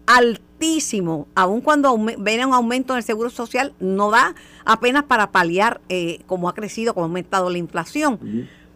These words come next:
Speaker 1: Pues entonces yo me alegré, pero entonces usted sale diciendo que esto es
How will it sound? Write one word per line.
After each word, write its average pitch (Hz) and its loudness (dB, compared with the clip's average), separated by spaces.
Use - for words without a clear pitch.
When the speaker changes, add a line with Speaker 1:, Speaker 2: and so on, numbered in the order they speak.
Speaker 1:
Pues 208 4
entonces 185 2
yo 208 0
me 233 4
alegré, 269 4
pero 269 2
entonces 208 -2
usted 233 -4
sale 226 0
diciendo 277 -4
que 254 -2
esto 233 -2
es 214 -2